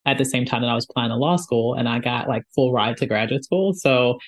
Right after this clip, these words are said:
it ended up being at that time the decision t-, to do that. And I, initially I was gonna get a master's degree and then go to law school, but I enjoyed the process. I enjoyed doing the research. I enjoyed what I was doing. So I just decided to continue and get the P H D. So it's one of those things where life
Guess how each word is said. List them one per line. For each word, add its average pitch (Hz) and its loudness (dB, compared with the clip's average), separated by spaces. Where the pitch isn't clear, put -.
it 175 4
ended 226 6
up 170 4
being 147 6
at 135 2
that 131 0
time 127 2
the 123 2
decision 120 2
t-, 135 -4
to 139 4
do 127 2
that. 127 0
And 127 2
I, 127 0
initially 151 4
I 123 4
was 127 2
gonna 127 2
get 127 4
a 123 2
master's 123 0
degree 127 2
and 120 2
then 120 2
go 123 2
to 120 4
law 120 2
school, 123 -2
but 147 4
I 143 4
enjoyed 139 2
the 131 2
process. 131 0
I 123 2
enjoyed 127 0
doing 131 2
the 123 -2
research. 123 0
I 123 0
enjoyed 117 0
what 120 0
I 117 0
was 117 -2
doing. 120 0
So 131 -2
I 113 0
just - -8
decided 110 -2
to - -8
continue 113 -2
and 110 -2
get - -4
the 117 -4
P 113 -2
H 113 -4
D. - -6
So 113 0
it's 113 -2
one 165 4
of 175 4
those 147 2
things 131 2
where 120 2
life 120 2